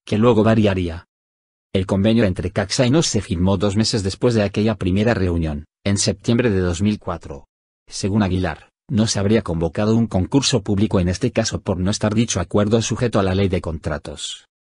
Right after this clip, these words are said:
"No era mi cometido", ha dicho en relación a si se preocupó por esta cuestión.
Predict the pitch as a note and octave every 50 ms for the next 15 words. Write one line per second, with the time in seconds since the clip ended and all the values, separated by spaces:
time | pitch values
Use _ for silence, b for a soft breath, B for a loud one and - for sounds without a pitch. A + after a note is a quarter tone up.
0 | _ _ - - G#2 F#2+ G#2 A2+ A2+ A2 G2 F#2+ F2 - F2 D#2 D#2+ - - D#2+
1 | D2 C#2+ C2+ - _ _ _ - B2 B2+ G#2+ A#2+ - - - G#2+ F#2 - F#2 E2+
2 | E2 E2 - D3 D3 C#3+ - - A#2 - G2+ F2 - G#2+ F#2 - - F#2 - -
3 | C3 - A#2 G#2+ A2 G#2 - - E2+ - - - - - - D#2+ D2 C#2+ -